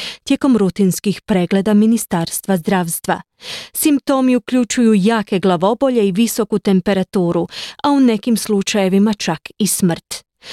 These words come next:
Stručnjaci kažu da iako je broj komaraca nizak u naseljenim područjima regije Top End i središnjoj Australiji, infekcije su moguće u ruralnim dijelovima regija koja se nalaze uz močvare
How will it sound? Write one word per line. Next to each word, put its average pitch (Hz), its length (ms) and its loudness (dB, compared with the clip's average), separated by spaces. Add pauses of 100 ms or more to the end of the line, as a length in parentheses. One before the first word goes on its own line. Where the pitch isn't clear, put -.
(160)
Stručnjaci 202 680 -2
kažu 208 360 0
da 196 120 0
iako 202 320 0
je 196 80 2
broj 208 220 2
komaraca 214 600 2
nizak 214 460 2
u 190 60 2
naseljenim 180 600 2
područjima 208 760 0
regije 185 340 0
Top - 240 -4 (120)
End 233 300 2
i 165 80 -4
središnjoj 185 760 -2
Australiji, 185 840 -4 (380)
infekcije 294 640 0
su - 180 0
moguće 247 480 2
u 208 120 2
ruralnim 220 540 2
dijelovima 175 560 2
regija 180 480 0 (300)
koja 254 160 0
se 240 160 0
nalaze 220 540 0
uz 226 220 -2
močvare 208 600 0